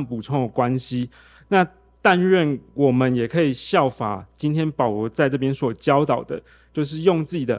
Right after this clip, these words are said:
恩赐或丰盛有余的地方去补足其他肢体缺乏的部分。那让我们一起祷告。天父，我们感谢你，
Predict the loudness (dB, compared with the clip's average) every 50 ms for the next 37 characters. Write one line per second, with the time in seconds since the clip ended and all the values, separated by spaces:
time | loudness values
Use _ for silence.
0 | -4 -2 -2 0 0 -2 -4 -4 -4 -4 -2 2 2 2 2 2 -2 -4 -2 -2
1 | -2 -2 -2 -2 -4 -4 -6 -6 -8 -10 -8 -6 -6 -6 -6 -4 -6 -6 -6 -6
2 | -10 _ _ _ _ -4 -2 -2 -2 -2 -6 _ -6 -6 -6 -6 -10 -8 -4 -4
3 | -4 -4 -4 -6 -8 -8 -4 -2 -2 -2 -2 -2 -6 -8 -8 -8 -8 -10 -12 -12
4 | -6 -4 -4 -4 -4 -6 -8 -10 -10 -10 -10 -10 -10 -10 -6 -4 -6 -6 -6 _
5 | _ _ _ _ _ _ _ _ _ _ _ _ -2 0 0 0 -2 -6 -6 -2
6 | 0 0 2 0 -2 -4 -4 -6 -8 -10 -10 -6 -4 -4 -4 -2 -4 -6 -6 -6
7 | -12 _ _ _ _ _ _ _ _ _ _ _ _ _ _ _ _ _ _ _
8 | _ _ _ _ _ _ _ _ _ _ _ -16 -16 -16 _ _ _ _ _ _
9 | _ _ _ _ _ _ _ _ _ _ _ _ _ _ _ _ _ _ _ _
10 | _ _ _ _ _ _ _ _ _ _ _ _ _ _ _ _ _ _ _ _
11 | _ _ _ 2 4 4 4 4 4 6 6 6 6 4 4 2 2 0 0 -2
12 | -6 -8 -12 _ -4 -2 -2 2 2 2 2 2 2 0 -2 -6